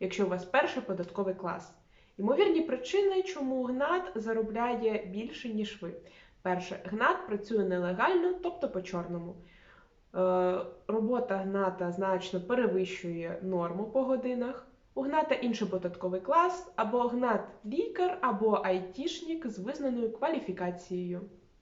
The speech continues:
Німеччина — це бюрократична та регульована країна. Тут все відбувається поетапно. І перший етап — це вихід на робочий ринок. Другий етап —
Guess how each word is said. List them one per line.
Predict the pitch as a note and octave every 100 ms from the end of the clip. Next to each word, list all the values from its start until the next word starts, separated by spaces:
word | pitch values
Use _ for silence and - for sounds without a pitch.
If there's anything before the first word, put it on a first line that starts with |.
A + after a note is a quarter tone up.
| _ _ _ _ _ _ _ _ _ _ _
Німеччина — | G#3+ A3 F4+ G4+ F4+ E4 D#4+
це | - C#4 C#4 G3+
бюрократична | A3+ G3+ - F#3 - E4 - C4
та | A#3+ - C4 -
регульована | G#3 G3+ F#3 G3+ A#3 A3+ G3+
країна. | G3+ F#3+ F3 F3 -
Тут | C4 C4+
все | - - D#4
відбувається | D#4+ G#3 G3+ G3+ B3 C4+ C4 G#3+ -
поетапно. | A3 G#3+ G3 - F#3+ - F3+ - - - - -
І | B3 A#3+ - -
перший | A#3+ B3 B3 G3+
етап — | F#3 - C#4 G4 -
це | - C4+ D4+ G#3
вихід | A#3+ D#4+ B3 -
на | A3 B3+
робочий | G#3 G3 G#3 - F#3
ринок. | G3+ F3 - - - - _
Другий | F3+ G3 A#3 E4
етап — | E4+ E4+ F4 F#4+